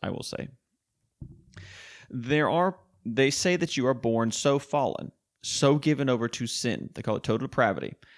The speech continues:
And what they really mean is not total depravity, they mean total inability. That is, you have no ability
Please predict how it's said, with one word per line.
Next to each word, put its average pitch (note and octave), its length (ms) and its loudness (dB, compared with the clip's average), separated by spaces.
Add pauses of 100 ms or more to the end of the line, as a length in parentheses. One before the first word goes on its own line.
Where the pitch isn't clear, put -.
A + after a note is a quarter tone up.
(140)
And B2 80 0
what A#2+ 100 2
they A#2 100 2
really E3+ 280 6
mean A2+ 300 2
is A2 180 -4
not D3 160 -2
total A#2 160 -4
depravity, A2 440 0
they G#2+ 100 0
mean G#2+ 160 -2
total A2 420 -2
inability. A2 1000 0
That A2 120 -4
is, G#2 160 -2
you B2+ 120 2
have G#2+ 120 0
no C3+ 480 4 (400)
ability A2+ 880 0